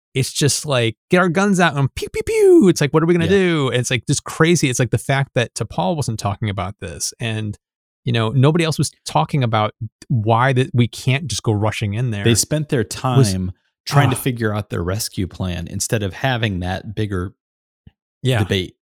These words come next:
Speaker 2: And I would have preferred the bigger debate because ultimately what they were doing was monkeying around with the Suliban ship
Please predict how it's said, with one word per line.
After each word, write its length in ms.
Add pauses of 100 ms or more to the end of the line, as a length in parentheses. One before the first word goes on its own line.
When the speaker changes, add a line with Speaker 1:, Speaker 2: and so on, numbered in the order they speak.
(120)
Speaker 2:
And 160
I 40
would 140
have 140
preferred 400
the 40
bigger 300
debate 400 (920)
because 500 (100)
ultimately 640
what 240
they 120
were 120
doing 560 (420)
was 600
monkeying 500
around 300
with 100
the 80
Suliban 640
ship 400